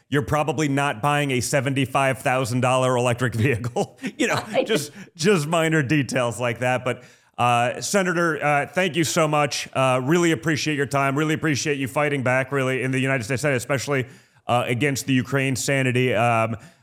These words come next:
Speaker 1: uh, we, we, we need more warriors out there, so I, I'm, I'm glad you're doing some of that bidding. It, it, great to have you. So Tennessee Senator Marsha Blackburn, folks,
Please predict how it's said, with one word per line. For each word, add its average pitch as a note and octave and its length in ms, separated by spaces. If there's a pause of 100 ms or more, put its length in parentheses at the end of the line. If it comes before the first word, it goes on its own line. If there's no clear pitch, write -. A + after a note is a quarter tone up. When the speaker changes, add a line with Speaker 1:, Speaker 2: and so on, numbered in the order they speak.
(100)
Speaker 1:
uh, G#2+ 280
we, C3 160
we, C#3+ 140
we D3+ 140
need D#3 180
more D3+ 240
warriors C#3+ 500
out C3 200
there, C3 160
so B2 280
I, A#2 300
I'm, C#3 220
I'm C#3+ 120
glad D3 240
you're C#3 80
doing C#3 280
some C3+ 180
of C3+ 60
that C3 180
bidding. C3 240
It, A#2+ 220
it, A2 160
great C#3+ 220
to C3+ 80
have A#2+ 220
you. G2+ 120
So G#2+ 220
Tennessee D#3 500
Senator C#3 400
Marsha C#3 400
Blackburn, C3+ 400
folks, B2+ 340